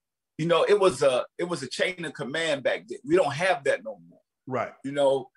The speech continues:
Speaker 1: now, you know, like, even when I was playing basketball, even though I lived in worse neighborhoods, they knew Percy Miller, basketball player, man, y'all don't do nothing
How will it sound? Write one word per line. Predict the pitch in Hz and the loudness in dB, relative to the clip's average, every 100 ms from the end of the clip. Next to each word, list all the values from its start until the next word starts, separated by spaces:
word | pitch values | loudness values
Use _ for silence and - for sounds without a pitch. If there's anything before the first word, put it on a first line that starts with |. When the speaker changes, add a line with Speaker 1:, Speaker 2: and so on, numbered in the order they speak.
| _ - | _ -6
Speaker 1:
now, | 143 175 175 165 | 0 2 2 0
you | 180 | -6
know, | 160 156 | -6 -4
like, | 151 139 | -6 -6
even | 202 | -6
when | 190 180 | -2 0
I | 175 | 0
was | 175 - | -2 -10
playing | 202 170 160 | -6 -4 -4
basketball, | 139 170 170 147 143 143 135 | -2 -2 -2 -8 -4 -4 -4
even | 165 175 | -8 -8
though | 147 | -6
I | |
lived | 139 170 151 | -6 -8 -10
in | 123 | -8
worse | 123 156 - | -2 -2 -2
neighborhoods, | 123 170 175 131 131 120 104 _ _ _ | -2 -2 -2 -6 -6 -6 -10 _ _ _
they | - 156 | 0 0
knew | 143 170 139 - | 0 -4 -6 -2
Percy | 156 - 147 | -2 -2 -2
Miller, | 160 139 | 0 0
basketball | 117 147 143 123 123 110 | 0 -2 -2 -2 -2 -2
player, | 139 117 | -4 -6
man, | 110 120 120 | -4 -6 -2
y'all | 139 139 | 0 0
don't | 143 131 | -2 -8
do | 151 147 | -10 -6
nothing | 135 | -6